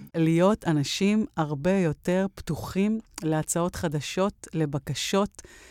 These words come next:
למגוון של דעות, אפרופו ארגונים עם גיוון גבוה, אה, ומגוון של יכולות וזוויות ראייה,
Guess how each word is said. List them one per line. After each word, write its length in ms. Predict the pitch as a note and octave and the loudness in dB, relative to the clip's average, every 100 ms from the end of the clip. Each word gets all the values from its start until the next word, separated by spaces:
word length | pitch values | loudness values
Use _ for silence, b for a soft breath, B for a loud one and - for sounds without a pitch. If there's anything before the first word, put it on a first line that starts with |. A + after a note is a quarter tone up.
| B B | B B
למגוון 720 | D#3+ E3+ F#3 D3 C#3+ F3+ G3+ | 6 8 8 4 4 6 6
של 200 | - G#3+ | 4 2
דעות, 500 | D#3+ D#3+ E3+ G3+ - - | 2 0 0 -2 -2 -6
אפרופו 440 | D#3 D#3+ C#3 F3+ | -4 -2 0 2
ארגונים 600 | F3+ E3 D3+ D#3 F3 F3+ D#3+ | 2 2 2 4 4 4 4
עם 280 | E3 F3 E3 | 4 4 4
גיוון 480 | D#3 D3 E3 F3+ E3 | 2 0 4 4 4
גבוה, 500 | D3+ C3+ E3+ F3 E3+ B B B B | 0 2 4 4 2 B B B B
אה, 160 | E3 D3+ | 2 4
ומגוון 520 | D#3+ E3 C#3+ E3 F3 | 4 4 2 4 4
של 240 | - F3+ | 4 2
יכולות 500 | D#3+ D#3 E3+ E3+ F3 D3+ E3 D#3+ D#3 D#3+ D#3 D#3 D#3 | 2 2 2 2 2 0 0 2 2 0 0 0 0
וזוויות 420 | D3 C#3+ E3+ F#3 | 0 2 0 0
ראייה, 320 | E3 D3+ G3 | 0 2 2